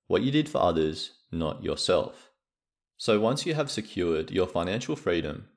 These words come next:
direct your focus towards helping others. I have preached this in earlier episodes, so not much point restating.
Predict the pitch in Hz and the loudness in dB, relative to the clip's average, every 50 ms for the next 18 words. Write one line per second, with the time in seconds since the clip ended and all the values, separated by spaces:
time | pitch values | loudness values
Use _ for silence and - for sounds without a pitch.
0 | _ _ - 104 98 117 139 139 - 202 175 - - 101 95 87 - 90 80 82 | _ _ 0 4 6 6 4 4 4 2 2 2 2 2 2 2 2 0 -2 -2
1 | - - - 82 82 82 82 - 85 87 92 95 80 - 80 82 78 71 - - | -4 -4 -2 0 0 0 0 0 0 0 0 -2 -4 -4 -2 -2 -2 -2 -4 -4
2 | - - - - _ _ _ _ _ _ _ _ _ - - 131 170 190 185 - | -6 -6 -6 -8 _ _ _ _ _ _ _ _ _ -4 0 2 2 2 2 4
3 | - 107 95 - - - 87 82 80 - - - 92 85 82 82 78 76 - - | 4 4 4 4 0 0 0 0 0 0 -2 -4 -2 -2 0 2 2 2 0 0
4 | 113 - - - - - 73 71 - - - - - - _ _ _ _ _ _ | -2 -2 -2 -2 -2 0 0 0 -2 -4 -6 -12 -14 -14 _ _ _ _ _ _
5 | _ - - - 123 113 113 113 117 127 139 147 139 131 127 - - - 104 87 | _ -8 0 4 6 8 8 8 6 6 4 4 4 2 0 0 -2 -2 -2 -2
6 | 85 78 82 85 - - 87 87 80 78 78 71 - | 0 0 0 0 0 2 2 2 2 2 -2 -6 -10